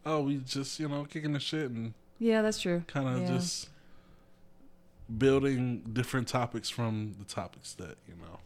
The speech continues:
Speaker 1: that we got. Shout out to our intern, Zay. Uh, shout out to Rowdy Raya. Um, safe travels. And shout out to everybody listening.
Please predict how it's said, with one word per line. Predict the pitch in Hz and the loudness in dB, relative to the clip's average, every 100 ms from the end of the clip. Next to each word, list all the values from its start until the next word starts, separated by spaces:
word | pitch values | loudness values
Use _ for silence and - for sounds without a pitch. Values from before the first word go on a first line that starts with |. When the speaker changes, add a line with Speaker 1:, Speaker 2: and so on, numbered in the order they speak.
| - - - - - | -20 -20 -20 -20 -12
Speaker 1:
that | 95 | -10
we | 90 | -8
got. | 90 117 113 - | -4 -4 -2 -2
Shout | - 120 | 0 2
out | 107 107 | 2 0
to | - 113 | 0 0
our | 104 101 | 0 0
intern, | 107 101 113 98 92 | -4 -4 -4 -4 -2
Zay. | 143 165 160 - - - - - - - | 2 2 0 -6 -20 -20 -20 -20 -20 -6
Uh, | 113 113 104 | -2 0 0
shout | 101 - 110 | 0 0 0
out | 104 98 - | -2 -6 -6
to | - 117 | -2 -2
Rowdy | 101 101 101 101 | 0 -2 -2 0
Raya. | 127 160 165 165 - - | 4 4 2 -4 -12 -8
Um, | - 104 101 | -6 -4 -6
safe | 98 120 104 | -4 -4 -2
travels. | - 123 127 143 - - - - - - - - - | 2 2 2 0 -8 -12 -16 -20 -20 -20 -20 -14 -2
And | 127 131 135 135 135 135 | 2 4 4 2 2 0
shout | - 131 131 | 0 2 2
out | 127 | 0
to | - 135 | 2 2
everybody | 127 123 120 117 117 117 | 4 2 2 2 2 0
listening. | 110 110 - 113 110 113 | -2 -2 -2 -2 0 -4